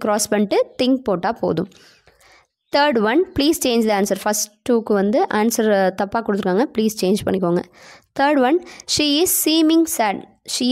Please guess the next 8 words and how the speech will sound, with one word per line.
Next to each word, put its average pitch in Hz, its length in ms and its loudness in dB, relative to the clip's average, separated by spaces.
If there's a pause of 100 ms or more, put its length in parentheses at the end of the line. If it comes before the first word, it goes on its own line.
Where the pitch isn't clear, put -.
is 247 60 0 (100)
seeming 294 420 2
sad 202 200 -2 (120)
வராது, 185 320 0 (440)
"She 302 160 2 (300)
seems 320 400 2 (220)
to 285 60 2 (120)
be 311 80 2